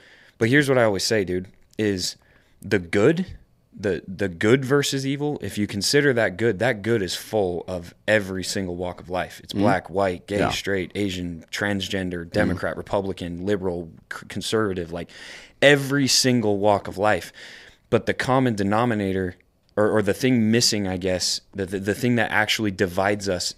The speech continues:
Speaker 1: as good is awareness of <clears throat> evil.
Speaker 2: Yeah.
Speaker 1: And who the evil is and what the evil agenda is. Because then the thing is, it, it's just like the nine eleven thing. Once all of the people in the good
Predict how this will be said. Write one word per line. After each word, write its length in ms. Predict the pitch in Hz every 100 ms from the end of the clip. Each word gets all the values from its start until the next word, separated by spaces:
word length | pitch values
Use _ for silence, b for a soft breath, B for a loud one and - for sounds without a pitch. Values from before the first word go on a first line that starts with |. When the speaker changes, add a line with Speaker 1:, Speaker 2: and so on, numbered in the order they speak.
| -
Speaker 1:
as 240 | 95 90
good 500 | 85 - 104 104 131 - _ _ _ _ _ _
is 160 | 107 101
awareness 760 | 98 87 113 98 82 - - - -
of 380 | 107 101 - 110
<clears throat> 60 | 107
evil. 340 | 117 - - -
Speaker 2:
Yeah. 180 | - 78 - _
Speaker 1:
And 180 | - 104
who 240 | 92 123 131
the 100 | 120
evil 340 | 113 101 98
is 180 | 98 104
and 160 | 98 101
what 160 | 117
the 140 | 123 110
evil 240 | 101 101
agenda 400 | 95 98 98 95
is. 240 | 90 98
Because 320 | - 113 123 110
then 180 | 143
the 60 | 143
thing 220 | 127 139
is, 160 | 135 117 B B B B B _
it, 160 | 120 -
it's 200 | 117 -
just 200 | 127 -
like 160 | 120
the 60 | 110
nine 180 | 113 110
eleven 280 | 117 135 98
thing. 180 | 85 - B B
Once 380 | 98 117 170 - -
all 220 | 117 139
of 100 | 120
the 80 | 104
people 400 | - 131 123 113
in 120 | 101
the 60 | 90
good 480 | 90 104 131 95